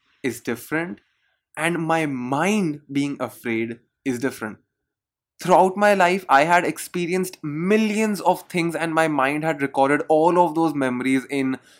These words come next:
some sort of a hard disk. And whatever fear I had originated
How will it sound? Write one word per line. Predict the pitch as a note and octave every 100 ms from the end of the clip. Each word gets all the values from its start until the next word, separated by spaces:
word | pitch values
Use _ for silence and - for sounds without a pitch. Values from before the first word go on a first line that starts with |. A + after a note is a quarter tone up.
| _
some | - D#3+
sort | D3 C#3+
of | C#3
a | C3+
hard | A2 A#2+ A#2+ A2+
disk. | G2 - - _ - -
And | D#3 D#3
whatever | D3 C#3+ D#3 F#3+
fear | - F3 E3+
I | D3
had | D3 C3 A#2+ B2+ - _ _ -
originated | D3+ D#3 C#3 C3+ D3+ D3+ E3